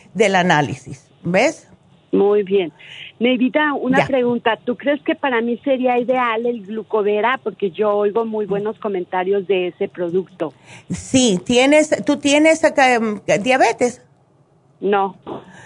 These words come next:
Speaker 1: Ok, bueno, em, las personas, yo te digo algo, las personas que se toman, aunque sea un frasquito de Glucovera, pueden como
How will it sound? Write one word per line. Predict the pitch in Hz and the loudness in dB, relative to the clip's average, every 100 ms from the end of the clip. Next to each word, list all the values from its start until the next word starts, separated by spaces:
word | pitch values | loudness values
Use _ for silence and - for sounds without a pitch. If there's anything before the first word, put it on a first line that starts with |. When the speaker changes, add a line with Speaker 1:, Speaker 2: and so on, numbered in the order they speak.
| - - | -10 0
Speaker 1:
Ok, | 202 196 - 160 135 - | 2 2 0 0 -2 -6
bueno, | 202 277 277 285 370 - - - - - - | -2 2 4 2 0 -6 -20 -20 -20 -20 -4
em, | - 320 320 311 302 302 311 320 311 | 4 6 6 4 2 2 2 2 4
las | 311 311 | 2 0
personas, | - 320 320 - - 381 403 427 440 440 - - 214 - 202 | 0 0 0 -6 -2 4 4 6 4 2 -2 -10 -12 -12 -10
yo | 196 294 | 0 2
te | 302 311 | 2 0
digo | 269 226 202 | -2 0 0
algo, | 131 - _ - _ _ | 0 -6 _ -20 _ _
las | 220 247 | -2 0
personas | 269 262 339 330 240 254 - _ | 0 0 2 4 2 0 -6 _
que | 269 196 | 0 0
se | - 247 | 0 -2
toman, | 269 262 262 233 | 0 2 2 0
aunque | 226 240 | 0 -2
sea | 247 277 247 226 | 0 2 2 2
un | 262 294 | -2 0
frasquito | 320 311 294 285 302 | 0 0 -2 -2 0
de | 277 | 0
Glucovera, | 277 294 294 330 392 330 208 208 - _ - - - - - | -2 -4 0 2 6 4 4 0 -6 _ -20 -20 -20 -20 -6
pueden | 269 285 320 392 427 440 440 - - | 2 4 6 4 2 2 -2 -6 2
como | 311 285 262 269 262 240 220 190 180 160 | 4 4 4 4 4 4 2 0 -4 -6